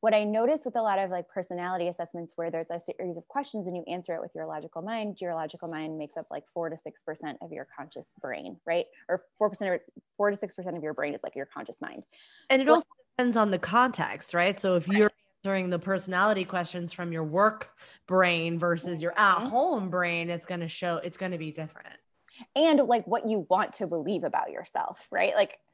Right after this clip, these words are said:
Speaker 2: Yes, yes.
Speaker 1: we all have these, like, "Oh yeah, I'm super motivated and committed and I have all of this willpower." Like, I want to answer that question is, like,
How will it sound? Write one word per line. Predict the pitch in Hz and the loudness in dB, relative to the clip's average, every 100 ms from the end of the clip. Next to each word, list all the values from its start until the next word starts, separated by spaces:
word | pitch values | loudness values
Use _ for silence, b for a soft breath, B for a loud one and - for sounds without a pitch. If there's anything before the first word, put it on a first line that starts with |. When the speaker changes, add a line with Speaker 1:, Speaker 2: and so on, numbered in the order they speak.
| - | -10
Speaker 2:
Yes, | 165 143 143 - - | -4 -4 -4 -10 -14
yes. | - - - - - - - | -16 -16 -20 -20 -20 -14 0
Speaker 1:
we | 226 233 | 4 6
all | 214 220 | 8 8
have | 240 233 208 | 6 2 4
these, | 208 | 4
like, | 208 180 - | 4 2 6
"Oh | 202 190 180 | 10 10 8
yeah, | 185 - | 4 4
I'm | 202 214 | 2 0
super | 180 226 214 208 | 0 -4 0 0
motivated | 190 175 202 180 170 165 | 4 4 4 2 2 0
and | 170 175 | 0 -4
committed | 190 180 175 | -4 0 0
and | 170 | 0
I | 175 | -4
have | 202 202 | -4 -2
all | - 175 | 2 4
of | 185 | 4
this | 165 - | 0 0
willpower." | 180 180 - - 127 156 | 2 2 2 -2 -2 0
Like, | 185 190 | 0 0
I | - 262 | 2 0
want | 196 190 220 240 | 0 -2 -2 0
to | |
answer | 233 262 269 277 | 0 0 0 2
that | 294 277 | 2 2
question | 311 285 - 277 | 2 2 2 0
is, | 262 208 | 2 2
like, | 190 | 0